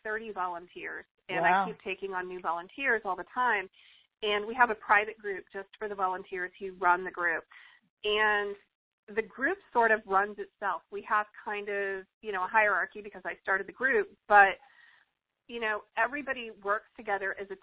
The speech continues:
Speaker 1: team to come together and figure out, okay, so who is going to run the Twitter Tuesday post, and who's gonna do this, and who's gonna do that. And the other admins in the group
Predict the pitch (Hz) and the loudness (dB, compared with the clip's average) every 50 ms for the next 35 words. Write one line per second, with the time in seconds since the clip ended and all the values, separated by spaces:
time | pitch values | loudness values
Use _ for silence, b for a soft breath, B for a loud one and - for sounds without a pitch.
0 | - - 349 339 311 285 277 - 233 - - 233 214 226 - 226 208 202 202 202 | -14 -10 -8 -6 -6 -6 -6 -8 -12 -2 0 0 0 0 -2 0 4 4 6 6
1 | 202 190 - 202 226 - - 214 202 196 202 196 175 175 - 190 190 - 196 175 | 6 4 2 0 -4 -6 -6 -8 -6 -4 -2 2 2 2 0 -2 -6 -6 -6 -6
2 | 175 180 _ - 185 185 175 190 - - - 311 302 294 277 254 - - 226 220 | -6 -6 _ -2 -2 -2 -2 -2 -6 -10 -10 -8 -6 -6 -8 -8 -6 -2 -2 -2
3 | 220 220 220 - - 220 208 214 202 202 202 202 202 202 202 - - 180 180 196 | -2 -2 -6 -6 -8 -4 0 4 4 4 4 2 -2 -6 -8 -6 -6 -4 -4 -4
4 | 208 - - 294 269 247 - 202 196 180 - 165 151 147 - - _ - 165 190 | -6 -6 -8 -6 -6 -4 -2 -4 -4 -2 -4 -4 -4 -4 -4 -8 _ -10 -10 -4
5 | 185 214 233 240 247 - 247 233 226 226 220 214 214 190 165 - - - 190 202 | -4 -4 -4 -4 -2 -2 0 0 0 -2 -2 2 2 2 2 2 -4 -8 -6 -4
6 | 214 226 220 - 233 214 202 208 196 202 185 170 156 B B B B B B B | -4 -4 -2 -2 -2 0 0 0 2 6 6 6 6 B B B B B B B
7 | B _ _ _ _ 220 220 214 220 220 214 208 214 - _ _ _ - 214 226 | B _ _ _ _ 0 4 6 6 4 4 0 -6 -16 _ _ _ -16 -14 -8
8 | - - 269 415 403 - - 208 208 233 247 240 220 208 196 196 196 196 196 190 | 0 2 2 4 2 4 8 10 10 10 10 6 0 -6 -6 -6 -8 -10 -10 -10
9 | 190 190 190 196 | -10 -10 -10 -12